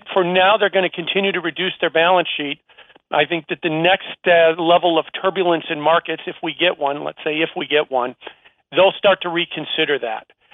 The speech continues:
I think the fundamental problem here is the Fed thinks that, to use Jay Powell's side, this is watching paint dry, this is technical, everybody's eyes roll, and nobody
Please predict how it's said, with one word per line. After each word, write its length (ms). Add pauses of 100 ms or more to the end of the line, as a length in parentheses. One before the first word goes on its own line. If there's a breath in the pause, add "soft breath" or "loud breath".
(200 soft breath)
I 140
think 180
the 100 (220)
fundamental 600
problem 480
here 220
is 180
the 80 (100)
Fed 260
thinks 300
that, 120 (180)
to 100
use 300
Jay 200
Powell's 260
side, 160
this 180
is 180
watching 300
paint 280
dry, 260 (260 loud breath)
this 180
is 160
technical, 540 (160 loud breath)
everybody's 480
eyes 280
roll, 380 (220 loud breath)
and 320
nobody 300